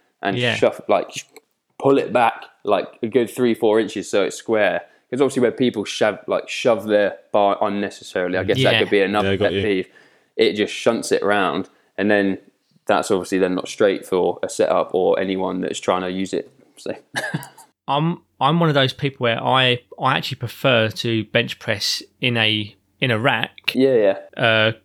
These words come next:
Speaker 2: compared to an actual dedicated, you know, flat bench. Um, so that obviously means I have to get the adjustable bench out, you know,
Speaker 1: Yeah, yeah.
Speaker 2: which makes it weird because then I,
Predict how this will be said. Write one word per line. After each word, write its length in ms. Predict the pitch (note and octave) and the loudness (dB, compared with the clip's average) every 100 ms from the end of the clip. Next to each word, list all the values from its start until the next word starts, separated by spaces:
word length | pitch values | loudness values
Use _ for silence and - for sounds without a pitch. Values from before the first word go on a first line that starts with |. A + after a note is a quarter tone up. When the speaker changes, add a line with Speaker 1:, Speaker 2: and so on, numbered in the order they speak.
| _ | _
Speaker 2:
compared 480 | - A#2+ G#2 A#2+ A2+ | -4 -4 -2 -2 0
to 120 | - | 0
an 80 | A#2 | 0
actual 240 | A#2+ - A2 | 0 -4 -2
dedicated, 680 | A#2 A2 A#2 A#2 A#2 A2 - | -2 -2 -2 -2 0 -2 -2
you 60 | |
know, 140 | G#2+ G#2+ | -6 -6
flat 340 | - B2 - | -4 -4 -4
bench. 460 | C3 A2+ - - D3+ | -10 -10 -6 -8 -4
Um, 320 | C#3 A#2 A#2 A2 - - | -2 -2 -2 -10 -16 -6
so 120 | B2 | -4
that 60 | |
obviously 240 | B2+ A2+ A#2 | 0 0 2
means 180 | A2+ A2+ | 0 2
I 80 | |
have 120 | A2 - | 0 -2
to 60 | |
get 80 | - | -8
the 80 | A#2 | -6
adjustable 440 | G2+ B2 - A#2+ | -2 -2 -4 -8
bench 400 | G#2+ A#2+ A#2 - | 0 0 0 -2
out, 340 | A#2 A2+ A2+ D#3 | 2 2 0 0
you 80 | |
know, 120 | A#2+ G#2+ | 2 4
Speaker 1:
Yeah, 60 | |
yeah. 40 | A#2+ | 4
Speaker 2:
which 160 | A#2+ | 2
makes 220 | C3 B2+ C3+ | 0 -2 -4
it 80 | |
weird 260 | C3 C#3+ C3+ | 0 2 2
because 320 | C3+ - B2+ | 0 0 0
then 160 | B2+ | 0
I, 100 | B2+ | 0